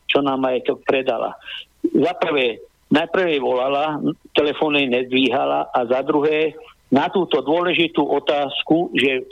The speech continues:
keď idete volať na úrady, musí s vami spísať vždy notárskú zápisnicu. Prečo mi notárka túto notárskú zápisnicu nespísala?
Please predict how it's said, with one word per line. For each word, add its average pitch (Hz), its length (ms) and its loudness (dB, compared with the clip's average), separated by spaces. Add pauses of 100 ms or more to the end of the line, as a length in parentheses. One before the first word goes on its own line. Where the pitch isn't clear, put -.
(100)
keď 143 240 2
idete 185 400 2
volať 160 400 0
na 135 160 0
úrady, 143 560 0
musí 165 320 0
s - 160 0
vami 143 240 0
spísať 143 560 0
vždy 139 400 0 (320)
notárskú 151 560 0
zápisnicu. 113 880 0 (480)
Prečo 175 400 0
mi 147 160 0
notárka 151 640 -2
túto 147 240 0
notárskú 143 560 0
zápisnicu 135 560 0
nespísala? 151 880 0